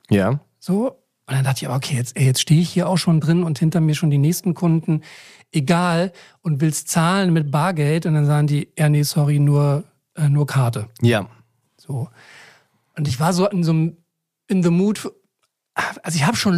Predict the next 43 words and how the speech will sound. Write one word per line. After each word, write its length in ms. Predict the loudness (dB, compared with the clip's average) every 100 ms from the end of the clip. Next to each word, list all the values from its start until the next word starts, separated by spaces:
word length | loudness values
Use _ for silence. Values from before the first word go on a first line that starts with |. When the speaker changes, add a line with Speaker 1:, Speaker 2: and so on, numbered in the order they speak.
| 2
Speaker 2:
Luft 360 | 2 0 -8 -4
geholt 440 | -2 2 2 0
und 120 | 0
wollte 160 | -2 -2
sagen, 240 | -2 0
so, 160 | 0 -2
„Alter, 240 | -2 -2
dann 120 | 0 0
bietet 240 | -4 -2
doch 140 | -2
Ratenzahlung 640 | 0 -2 -2 -2 0 0 0
an 140 | 0
bei 80 | 0
den 220 | 2 0
Preisen 500 | 0 0 0 4 2
Speaker 1:
Ja. 80 | 4
Speaker 2:
oder, 440 | 2 2 2 0 0
oder 200 | -2 0
mit 240 | -2 0
Gold 240 | 0 0
zahlen 500 | -2 -4 -2 2 2
Speaker 1:
Ja. 100 | 2 0
Speaker 2:
oder 180 | 0
keine 320 | 0 0 0 0
Ahnung.“ 300 | 0 0 -2
Also 160 | -2
es 100 | -4
ist 80 | -4
echt 240 | -2 -2
viel 240 | -2 0 2
Geld 320 | 2 0 0
und 80 | 0
dann 120 | -2
kann 120 | -2
ich 60 | 0
nicht 100 | 0
mal 120 | 0
so 120 | -2
zahlen, 360 | -2 0 2 2
wie 100 | 2
ich 240 | 2 4
will 240 | 4 4 2
und 160 | 0